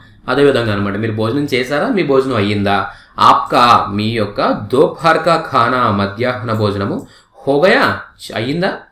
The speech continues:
హోగయా, అయిపోయిందా? ఓకే, తర్వాత చూడండి. మీరు రాత్రి భోజనం చేశారా? మీరు రాత్రి భోజనము, ఆప్నే, తమరు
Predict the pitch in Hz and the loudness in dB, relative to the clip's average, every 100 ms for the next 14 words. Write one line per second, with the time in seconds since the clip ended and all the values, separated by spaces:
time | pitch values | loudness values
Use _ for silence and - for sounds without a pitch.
0 | - 113 147 254 - 107 104 110 135 151 | -4 -2 0 0 -2 -6 -6 -2 0 0
1 | 175 - - _ _ _ _ _ _ _ | -2 -6 -14 _ _ _ _ _ _ _
2 | - 104 98 92 120 127 - 92 85 87 | -12 -10 -8 -6 0 0 0 -6 -8 -14
3 | _ _ - 185 214 120 135 - 226 208 | _ _ 0 4 6 6 2 2 0 2
4 | 220 220 226 214 196 190 196 196 285 - | 2 2 0 2 2 2 0 0 -4 -10
5 | - 151 160 139 170 180 202 175 147 139 | -8 -4 0 2 2 2 2 2 2 0
6 | 127 113 98 - _ - 123 180 - 175 | -2 -4 -4 -8 _ -4 2 2 2 2
7 | 175 170 123 - 113 120 113 147 269 | 2 2 0 0 -2 0 0 0 -2